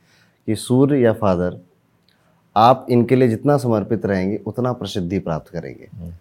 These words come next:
Speaker 1: ठीक है, तो सूर्य को इसीलिए फेम का भी प्लैनेट कहा जाता है। ठीक है, तो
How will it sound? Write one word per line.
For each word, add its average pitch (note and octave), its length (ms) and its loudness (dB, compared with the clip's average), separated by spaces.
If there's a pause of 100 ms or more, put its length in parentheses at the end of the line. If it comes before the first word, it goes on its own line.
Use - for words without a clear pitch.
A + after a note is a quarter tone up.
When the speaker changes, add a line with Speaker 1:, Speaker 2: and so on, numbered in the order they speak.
(260)
Speaker 1:
ठीक E2 180 -10
है, - 300 -14 (300)
तो F2+ 540 -2
सूर्य B2 320 2
को B2+ 160 2
इसीलिए B2+ 400 2
फेम B2+ 460 0
का B2 120 0
भी G2+ 100 2
प्लैनेट E2 360 -4
कहा E2 200 -6
जाता D2 340 -10
है। E2 100 -20 (300)
ठीक G2 160 -8
है, C#3 60 -2
तो F3 260 -2